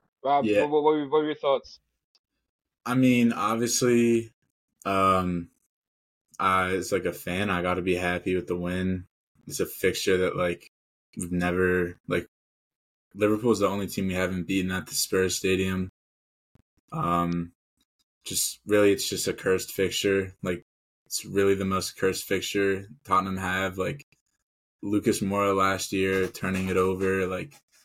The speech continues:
Speaker 2: right after Richarlison equalizes, he just literally plays in Jota. So, you know,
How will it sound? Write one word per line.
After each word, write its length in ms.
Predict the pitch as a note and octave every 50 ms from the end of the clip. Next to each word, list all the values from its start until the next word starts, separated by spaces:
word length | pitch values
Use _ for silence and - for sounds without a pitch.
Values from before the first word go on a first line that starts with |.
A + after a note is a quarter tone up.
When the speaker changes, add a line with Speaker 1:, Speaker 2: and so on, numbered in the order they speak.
| _ _
Speaker 2:
right 160 | G2+ G2+ G#2+
after 340 | A2 A2 A2 A2 - A#2 A2
Richarlison 500 | G#2 G2+ - - G2+ G2+ G2 - - G2
equalizes, 640 | F#2+ F#2+ - G2+ G2+ G2 G2 G2 G2 G2+ G2 G2 F#2+
he 120 | - G2
just 220 | F#2 F#2 F#2 - - _ _ _ _ _ _
literally 280 | - G2+ F#2+ G2 G2 F#2
plays 340 | - - G2 G2 F#2+ F2+ F#2+
in 140 | F#2 F#2
Jota. 420 | F2 F2+ F#2 F#2 F2+ F2+ - - F2
So, 240 | - - F#2 F2 F2
you 160 | F2+ F2+ F2+
know, 260 | F2+ F2+ F2 F2 -